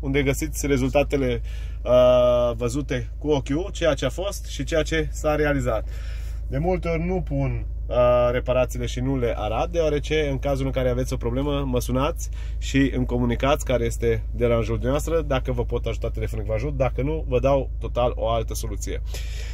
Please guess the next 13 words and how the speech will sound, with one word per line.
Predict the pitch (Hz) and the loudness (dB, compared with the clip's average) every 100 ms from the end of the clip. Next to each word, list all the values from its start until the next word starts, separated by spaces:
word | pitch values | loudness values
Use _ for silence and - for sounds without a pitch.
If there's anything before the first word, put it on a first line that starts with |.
| - - - - | -6 -6 -6 0
Reparăm | 151 156 165 | 4 4 6
orice | 170 151 143 | 4 2 -2
tip | 156 151 | -2 -2
și | - - 139 | -4 -2 -2
sistem | 135 - 147 139 | -2 0 0 2
de | 131 127 | 2 0
camere | - 143 131 | 2 2 4
mașalier, | 123 120 - 120 131 123 | 2 0 0 0 4 2
uh, | - - 107 120 117 | 0 -6 -4 -2 -2
O | - 120 139 | -2 2 2
M, | 196 - - - | 0 -4 -8 -2
cât | 135 | -2
și | - 143 131 123 | 0 2 2 2